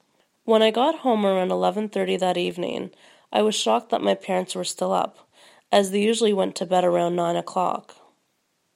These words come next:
I figured that they must have got some news, so even though they're not open to this kind of thing, I decided to risk it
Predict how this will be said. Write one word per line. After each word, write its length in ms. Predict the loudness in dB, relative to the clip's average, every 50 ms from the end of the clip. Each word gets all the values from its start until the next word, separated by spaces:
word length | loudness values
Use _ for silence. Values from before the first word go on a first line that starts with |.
| _ _ _ _ _
I 80 | -6 -2
figured 340 | 2 2 2 4 4 2 4
that 160 | 2 2 2
they 80 | 0 0
must 300 | 2 2 0 0 0 -4
have 100 | -4 0
got 240 | 0 0 0 0
some 200 | -4 -4 -4 -2
news, 600 | -2 -2 -2 -2 -4 -4 -6 -8 -10 -12 -14 -14 -18 _ -20 -20 -20 _ _ -10
so 220 | -4 -2 -2 0
even 280 | 0 0 0 -2 2 4
though 140 | 6 6
they're 120 | 8 6 6
not 200 | 6 6 6 6
open 240 | 4 2 2 0 0
to 60 | 0
this 200 | 0 0 -2 -2
kind 220 | -2 0 0 0
of 120 | 0 -2 -2
thing, 440 | 0 0 0 0 0 -2 -6 -8 -12 _ _ -20 -20 -20 -20 -12 -4 0
I 100 | 0 2
decided 480 | 2 0 0 0 2 2 2 2 2
to 80 | 0 0
risk 360 | 0 0 -2 -4 -4 -6 -6
it 240 | -6 -6 -6 -8